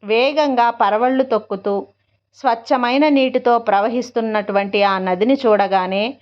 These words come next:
ఆ దీనుడు గంగమ్మ తల్లిని గుర్తించాడు. ఎందరో భక్తులు "హరహర మహాదేవ" అని దేవుణ్ణి స్మరిస్తూ గంగలో మునకలు వేస్తున్నారు. నిర్మల భక్తితో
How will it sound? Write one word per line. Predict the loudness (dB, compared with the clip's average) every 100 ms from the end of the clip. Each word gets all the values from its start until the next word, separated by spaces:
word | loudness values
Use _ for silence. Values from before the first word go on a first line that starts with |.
| _ _ _
ఆ | -2 -2
దీనుడు | -2 -2 0 2 2 2 0 0
గంగమ్మ | -2 0 -2 0
తల్లిని | 0 -2 -2 -4
గుర్తించాడు. | -4 -6 -6 -12 -2 0 0 -4 -18 _ _ _ _ _ _ _ _ -6
ఎందరో | -4 0 0 2 2
భక్తులు | 0 -2 -4 -4 -6 -12 _ _ _ _ _
"హరహర | -2 -2 0 -2 0
మహాదేవ" | -2 0 0 0 0 0 2
అని | 0 0 -4
దేవుణ్ణి | -2 0 2 0 0
స్మరిస్తూ | -2 -2 -2 -2 -4 -2 0 0
గంగలో | 0 0 2 0
మునకలు | -2 -2 0
వేస్తున్నారు. | 0 -2 -4 -4 -2 -2 -2 -10 _ _ _ _ _ _
నిర్మల | 0 0 2 0 0
భక్తితో | 0 -2 -2 -2 0 0